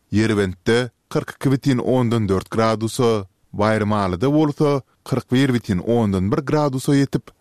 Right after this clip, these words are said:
bu görkezijler öňkü ýyllaryň iň ýokary rekordlaryny täzelediler. Bu şäherlerde öňkü rekordlaryň ensemisi ýüz ýyldan gowrak mundan ozal goýulypdy.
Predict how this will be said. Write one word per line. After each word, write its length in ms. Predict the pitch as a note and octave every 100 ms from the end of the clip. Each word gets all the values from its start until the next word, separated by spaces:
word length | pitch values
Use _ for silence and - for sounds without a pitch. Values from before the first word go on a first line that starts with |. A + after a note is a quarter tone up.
| _ A2+
bu 120 | C3+
görkezijler 800 | D#3 - C#3 C#3 A#2+ C3+ C3+ B2+ _ -
öňkü 320 | A2+ G2 - D#3
ýyllaryň 360 | C3+ G#2 F2 -
iň 200 | D#3 F3 D#3
ýokary 340 | - B2+ C3
rekordlaryny 720 | C3+ - D#3+ - D3+ C3+ C3
täzelediler. 840 | G#2 F#2+ F#2+ F#2+ F#2 G2+ G2+ G2+ E2+ _ _ -
Bu 100 | A#2+
şäherlerde 720 | - C3+ A#2 B2 G#2 F#2 F#2 -
öňkü 180 | G2+ F#2+
rekordlaryň 580 | D#3+ - D3+ - C#3 C#3 -
ensemisi 720 | A#2 - C3+ A#2+ C3 B2 A#2 _ -
ýüz 240 | G#2+ D#3 D3+
ýyldan 300 | D3 A2+ A#2+
gowrak 360 | A2+ A2+ A2 A2 C#3
mundan 320 | D3 D3 D3
ozal 220 | A2 F#2 G2+
goýulypdy. 760 | G2 F#2+ - - G#2 G#2